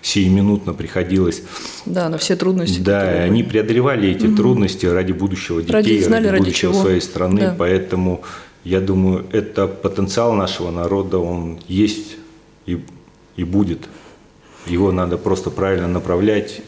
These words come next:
Speaker 1: и с-,
Speaker 2: Я согласна.
Speaker 1: создавать для
Speaker 2: Мгм.
Speaker 1: этого определенные условия.
Speaker 2: Очень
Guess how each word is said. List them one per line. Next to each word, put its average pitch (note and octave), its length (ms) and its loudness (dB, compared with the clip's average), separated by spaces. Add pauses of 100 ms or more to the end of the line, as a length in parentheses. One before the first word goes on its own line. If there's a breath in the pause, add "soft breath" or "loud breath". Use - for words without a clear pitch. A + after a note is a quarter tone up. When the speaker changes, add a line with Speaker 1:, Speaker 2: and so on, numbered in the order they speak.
Speaker 1:
и D#2+ 180 -8
с-, - 220 -12 (840)
Speaker 2:
Я E3 120 -8
согласна. E3 360 -2 (120)
Speaker 1:
создавать G#2 380 0
для F#2 180 4
Speaker 2:
Мгм. E2+ 100 0
Speaker 1:
этого E2+ 240 -2
определенные F2+ 580 -4
условия. F2 420 -6 (520 loud breath)
Speaker 2:
Очень D3 320 -4